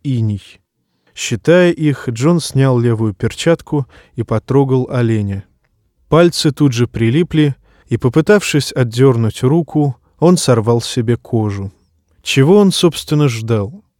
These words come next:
Над головой у него столько тонн льда, что даже Боуэну Маршу не счесть, а в кладовой холоднее даже, чем полагалось бы.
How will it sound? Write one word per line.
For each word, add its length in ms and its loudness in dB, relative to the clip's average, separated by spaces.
Над 260 -4
головой 500 4
у 100 0
него 280 2
столько 480 0
тонн 320 -2
льда, 440 2
что 240 -6
даже 280 2
Боуэну 460 2
Маршу 480 0
не 160 0
счесть, 680 -8
а 100 -2
в 100 -6
кладовой 600 0
холоднее 580 0
даже, 280 0
чем 260 -2
полагалось 760 -2
бы. 240 -8